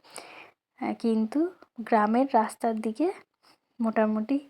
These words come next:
এগিয়ে চলেছি। তোমরা দেখেও বুঝতে পারছো যে এটা কিন্তু একটা গ্রাম। যেটা বললাম যে রাস্তায় বেরিয়েই আর কি ডিসাইড করেছি আমরা কোথায় যাব। তো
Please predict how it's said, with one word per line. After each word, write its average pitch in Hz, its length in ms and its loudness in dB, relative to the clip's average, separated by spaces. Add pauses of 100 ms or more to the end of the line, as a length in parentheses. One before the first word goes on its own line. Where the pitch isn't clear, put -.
(380)
এগিয়ে 220 400 4
চলেছি। 190 500 -4
তোমরা 247 380 2
দেখেও 233 480 4
বুঝতে 240 400 -2
পারছো 214 440 -2 (640)
যে 226 220 0
এটা 220 160 0
কিন্তু 220 400 -4 (420)
একটা 240 420 0
গ্রাম। 208 360 2 (1500)
যেটা 254 300 6
বললাম 226 400 2 (120)
যে 240 140 2 (560)
রাস্তায় 233 460 6
বেরিয়েই 226 640 4
আর 277 100 6
কি 277 160 0
ডিসাইড 226 560 0
করেছি 220 440 -2
আমরা 214 240 0
কোথায় 214 440 0
যাব। 208 260 -4 (840)
তো 247 100 -2